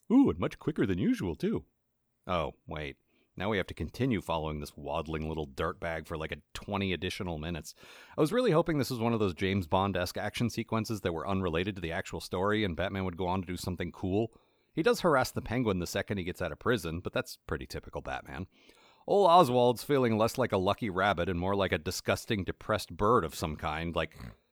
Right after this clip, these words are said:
I don't know, one of those seagulls that gets caught in a six-pack ring. Then he catches the eye of a wealthy socialite, Veronica Vreeland, who seems to take a genuine interest in his refined ways and his unique, all right, I'm just gonna cut to the chase here. She's fucking with him. She's doing that thing that cruel high school students do to unpopular kids, so I guess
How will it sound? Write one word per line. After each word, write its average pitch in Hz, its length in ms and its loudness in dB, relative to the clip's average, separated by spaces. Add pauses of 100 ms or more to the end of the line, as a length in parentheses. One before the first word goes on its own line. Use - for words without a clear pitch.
(140)
I 95 140 0
don't 92 100 0
know, 87 80 0
one 95 160 2
of 95 60 2
those 90 120 2
seagulls 95 540 0
that 87 80 -4
gets 80 160 -8
caught 90 240 0
in 82 80 -8
a - 20 -8
six-pack - 560 -4
ring. 104 340 -2 (840)
Then 131 140 2
he 196 80 0
catches 120 400 -2
the 107 140 -2
eye 101 140 2
of 98 100 2
a 82 60 -6
wealthy 123 360 0
socialite, 110 600 -2
Veronica 104 480 0
Vreeland, 90 580 -2 (360)
who 123 80 2
seems 202 260 -4
to 220 80 -6
take 214 160 0
a 208 80 0
genuine 180 360 0
interest 165 360 0
in 110 60 -2
his 95 120 -2
refined 101 420 -2
ways 90 320 0
and 85 120 -2
his 80 120 -4
unique, 87 300 -2 (180)
all 98 120 2
right, 82 160 2
I'm 143 80 4
just 131 120 0
gonna 92 140 0
cut - 200 -6
to - 60 -12
the 69 60 -14
chase - 300 -10
here. 73 100 -8
She's - 220 -4
fucking - 400 -8
with 55 140 -16
him. - 120 -16 (340)
She's 180 200 -2
doing 208 240 8
that 160 160 4
thing 135 160 4
that 113 80 0
cruel 117 300 2
high 95 140 2
school 123 220 -4
students 113 380 -2
do 104 140 0
to 90 100 -2
unpopular 95 520 0
kids, 113 300 -2
so 104 140 2
I 101 60 2
guess 131 240 -4